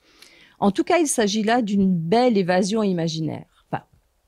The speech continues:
selon moi. <laughs> Ça, c'est mon parti pris.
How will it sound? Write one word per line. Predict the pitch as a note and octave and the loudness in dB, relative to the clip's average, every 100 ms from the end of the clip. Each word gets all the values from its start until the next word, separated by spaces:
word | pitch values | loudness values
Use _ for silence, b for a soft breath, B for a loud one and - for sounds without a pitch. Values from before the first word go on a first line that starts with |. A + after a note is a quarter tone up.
| _ _ _ _ _ _ | _ _ _ _ _ _
selon | - C#3+ D#3 | -16 -12 -12
moi. | D3+ - _ - | -14 -18 _ -4
<laughs> | A#3+ F3+ - B3 - G#3+ | -4 -4 -4 -4 -4 -10
Ça, | - G3+ | -10 -10
c'est | F3+ D#3+ E3 F#3 F3 E3+ | -8 -8 -6 -6 -6 -4
mon | F#3+ F#3 | -4 -2
parti | D#3+ - G3+ | -6 -6 -8
pris. | - | -8